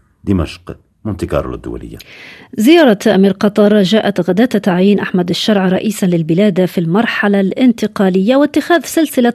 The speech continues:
Speaker 2: قرارات واسعة النطاق،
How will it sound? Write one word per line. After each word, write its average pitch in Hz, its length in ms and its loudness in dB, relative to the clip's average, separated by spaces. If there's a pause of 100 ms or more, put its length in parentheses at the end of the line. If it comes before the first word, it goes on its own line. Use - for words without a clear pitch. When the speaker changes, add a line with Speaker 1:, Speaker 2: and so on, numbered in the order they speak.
Speaker 2:
قرارات 233 480 2
واسعة 208 640 0
النطاق، 214 920 2